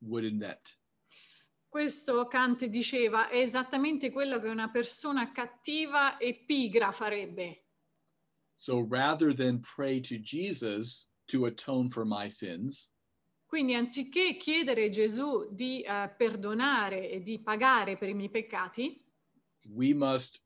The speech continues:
Speaker 1: work hard to atone for ourselves.
Speaker 2: dobbiamo lavorare sodo per, ehm, per autoperdonarci.
Speaker 1: Martin Luther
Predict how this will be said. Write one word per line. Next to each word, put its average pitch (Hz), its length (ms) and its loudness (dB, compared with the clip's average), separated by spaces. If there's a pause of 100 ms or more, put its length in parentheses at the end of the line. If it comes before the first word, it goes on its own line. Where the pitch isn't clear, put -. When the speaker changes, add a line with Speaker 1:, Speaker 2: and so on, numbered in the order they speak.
(120)
Speaker 1:
work 131 360 -2 (140)
hard 123 500 0 (500)
to 127 220 0
atone 131 720 -4 (200)
for 127 220 -4
ourselves. 107 680 -6 (300)
Speaker 2:
dobbiamo 226 640 0
lavorare 233 720 2
sodo 214 840 0
per, 233 720 -2
ehm, 196 480 -6 (100)
per 240 360 4
autoperdonarci. 226 1300 0 (1160)
Speaker 1:
Martin 143 640 0
Luther 117 680 -2